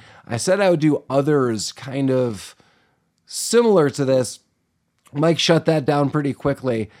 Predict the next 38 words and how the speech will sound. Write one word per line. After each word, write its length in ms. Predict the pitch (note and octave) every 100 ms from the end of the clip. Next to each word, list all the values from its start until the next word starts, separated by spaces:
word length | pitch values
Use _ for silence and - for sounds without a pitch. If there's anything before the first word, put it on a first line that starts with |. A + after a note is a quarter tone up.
| - _
uh, 160 | A#2+
but 140 | B2 D#3
I 100 | F3+
understand 380 | G#3 E3+ F#3 C#3
why, 300 | C#3 B2 G#2+
so 160 | B2+
maybe 240 | B2 C3+ C#3+
we'll 120 | C#3
do 200 | B2+ A#2
others. 360 | A#2+ A#2+ A#2
But 180 | F#2+ B2+
this 180 | E3 D#3+
one 200 | F3+ E3
seemed 280 | - D3 C3
to 80 | C3
be 120 | B2+
the 120 | G#2
exception, 600 | A2 - C3+ C3+ C3+ A#2 - - - _
probably 400 | - F3+ A#3 G#3+
also 280 | D#3 C3+ D3+
'cause 200 | C#3+ C3
we 100 | C#3
don't 180 | C#3+ C#3
remember 560 | B2 A2+ A#2 A#2+ A2+ G#2+
it 140 | F2
as 160 | G2 F#2+
well 460 | G#2+ G#2+ G#2 G2 -
as 600 | G#2 G2 F#2+ E2 - -
the 140 | A2
others 340 | G2 A2 G#2 F#2
we 120 | G2+
mentioned, 380 | A2+ A2 G#2+ F#2 _ _ -
but 100 | A2
we're 160 | B2
gonna 200 | C#3 C#3+
do 320 | A#2 B2+ A2+ D2+
The 180 | G2+
Faculty. 1000 | G2+ - - A2 G#2+ F#2+ F2 F#2 D2+ -